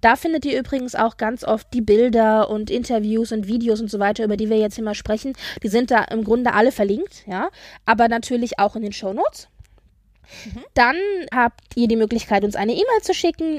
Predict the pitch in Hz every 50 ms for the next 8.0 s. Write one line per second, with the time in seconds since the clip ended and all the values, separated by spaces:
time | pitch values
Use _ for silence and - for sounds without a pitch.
0 | - 226 233 233 226 233 233 233 240 - - 220 233 - 220 208 208 214 - -
1 | 320 - - - - 320 302 320 311 - - - 233 214 214 - 226 208 214 208
2 | - 233 226 247 262 233 - - 220 214 208 - - 220 196 208 208 214 - -
3 | 214 - - - - 202 196 - - - - 311 403 523 - - _ _ _ _
4 | _ - - - - - - - - _ - 269 349 403 392 359 - - 262 247
5 | 262 240 - - 208 226 220 220 - - - 214 208 208 214 - - - - -
6 | - - - 254 233 220 208 - - 370 494 508 480 427 - - - - 415 494
7 | - - 339 320 - - 277 277 285 - 311 285 269 269 294 - - 285 294